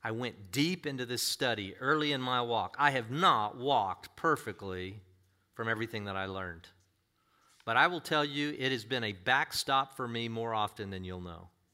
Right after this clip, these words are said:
I think very routinely about King Saul. I think about it all the time. Anytime envy would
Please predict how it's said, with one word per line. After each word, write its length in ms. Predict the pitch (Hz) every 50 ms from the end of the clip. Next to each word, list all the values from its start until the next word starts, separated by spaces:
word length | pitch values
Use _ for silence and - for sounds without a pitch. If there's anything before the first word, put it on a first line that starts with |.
| _ _ _ _ _ - - _ _ _ _ _ _ _ _ _ _ _ _ - -
I 100 | - 240
think 380 | - - - 190 185 180 - - - _ -
very 320 | 101 98 143 165 185 190
routinely 680 | 185 170 170 160 - - - 170 156 135 113 104 98 98
about 320 | 92 92 101 98 104 -
King 240 | - - 101 98 95
Saul. 420 | - - 127 120 104 85 - - _ _ _ _ _ _ _ _ _ _ _ _ _ _ _ _ _ _ -
I 80 | 123
think 200 | - - 185 -
about 240 | 165 131 135 139 139
it 80 | 139 135
all 180 | 139 143 143
the 80 | 139 139
time. 400 | - - 165 151 117 95 90 -
Anytime 600 | - 180 180 208 220 208 - 185 170 160 151 143 139 - 190
envy 440 | 180 180 175 165 127 123 110 107
would 260 | 104 101 113 117 113